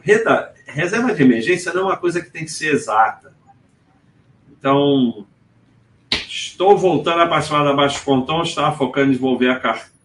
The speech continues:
carreira pra aumentar o aporte. É isso aí. O mais importante de tudo é desenvolver a carreira pra aumentar o aporte. As pessoas têm uma fantasia muito grande, é, com coisas, né? A gente teve um, um, um,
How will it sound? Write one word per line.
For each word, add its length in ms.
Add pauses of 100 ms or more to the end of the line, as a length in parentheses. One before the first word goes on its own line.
(260)
carreira 500
pra 140
aumentar 420
o 40
aporte. 520
É 60
isso 220
aí. 240 (500)
O 60
mais 260
importante 540
de 80
tudo 320
é 240
desenvolver 560
a 80
carreira 460
pra 140
aumentar 380
o 80
aporte. 560
As 100
pessoas 460
têm 80
uma 180
fantasia 600
muito 300
grande, 580 (960)
é, 360
com 340
coisas, 680
né? 280
A 140
gente 340
teve 280
um, 80
um, 220
um, 960